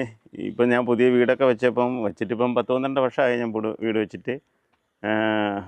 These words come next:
അപ്പോഴേ ഈ കിണർ ഒന്നും നമ്മളിപ്പോൾ ഉപയോഗിക്കാറില്ല. ഇവിടെയൊക്കെ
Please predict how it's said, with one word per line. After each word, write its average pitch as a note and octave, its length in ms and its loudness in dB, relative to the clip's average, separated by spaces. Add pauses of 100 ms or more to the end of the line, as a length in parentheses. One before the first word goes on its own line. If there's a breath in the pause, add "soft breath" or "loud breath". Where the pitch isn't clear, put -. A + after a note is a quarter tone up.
(100)
അപ്പോഴേ A#2+ 540 0
ഈ - 20 -4
കിണർ A#2+ 320 0
ഒന്നും B2+ 300 2
നമ്മളിപ്പോൾ B2 400 0
ഉപയോഗിക്കാറില്ല. A2+ 840 2 (560)
ഇവിടെയൊക്കെ A#2+ 460 2